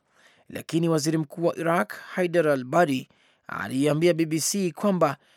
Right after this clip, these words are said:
Ramadi itakombolewa katika siku kadhaa na kwamba ana imani na uwezo wa majeshi ya Iraq. Na polisi huko nchini Kenya wanasema afisa mmoja wa polisi aliuawa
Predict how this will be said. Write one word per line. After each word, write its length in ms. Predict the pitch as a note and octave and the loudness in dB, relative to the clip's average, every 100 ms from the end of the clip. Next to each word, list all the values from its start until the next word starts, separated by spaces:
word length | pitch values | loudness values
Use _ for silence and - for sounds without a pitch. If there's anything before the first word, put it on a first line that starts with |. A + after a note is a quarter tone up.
| _ | _
Ramadi 560 | - A2 C3 D#3+ F#3+ G3 | -10 -4 0 2 4 2
itakombolewa 800 | F#3 E3+ E3+ D3+ D#3+ G3 C#3+ - - | 0 -2 -2 0 2 4 2 0 -8
katika 300 | C#3 D3 D3+ | -8 -6 -6
siku 240 | F3+ F3 | -4 -4
kadhaa 420 | E3+ D#3 F3 - - _ _ _ _ | -4 -2 -2 -2 -8 _ _ _ _
na 120 | - - | -18 -2
kwamba 540 | D3+ D#3 D3+ C#3+ C3+ - _ - | 2 4 4 0 -2 -10 _ -12
ana 260 | - B2 | -6 -2
imani 600 | C#3 C#3+ F3+ F3+ F#3 F3+ - _ E3+ | 0 4 4 6 4 2 -4 _ -4
na 140 | D#3+ | -2
uwezo 520 | F3 F#3 C3 A#2+ - - | 2 2 2 -2 -6 -6
wa 160 | E3+ | -4
majeshi 540 | D3 C3 C3+ - A#2+ G#2 | -2 0 0 -2 -6 -10
ya 60 | |
Iraq. 500 | - G#2 C#3+ A2+ - - - _ _ _ _ _ _ _ _ _ _ _ _ _ - - - _ _ | -10 -2 -2 -2 -8 -16 -20 _ _ _ _ _ _ _ _ _ _ _ _ _ -20 -20 -20 _ _
Na 300 | - D#3+ F3 | 2 4 4
polisi 500 | E3 E3+ A3+ B3+ A3+ | 4 2 2 2 4
huko 440 | F#3+ F#3 F#3 F3+ D3 | 4 4 4 2 2
nchini 380 | D#3 - E3 D3+ | -2 -4 -4 -4
Kenya 380 | G3+ F#3 F3+ | -2 0 2
wanasema 560 | E3 D3+ - G3 F3 E3 - _ _ _ | 2 0 0 2 2 2 -6 _ _ _
afisa 460 | - - E3 - D#3 | -12 -4 -2 2 2
mmoja 500 | D#3 F#3 F3+ E3+ E3 | 2 0 2 4 4
wa 440 | D3+ C#3 F2 F#2 | 2 -2 -6 -6
polisi 440 | - D3+ F3 - D3+ | -6 -4 -2 0 -2
aliuawa 600 | A2+ B2+ E3 D#3+ D#3 | -2 -2 2 6 4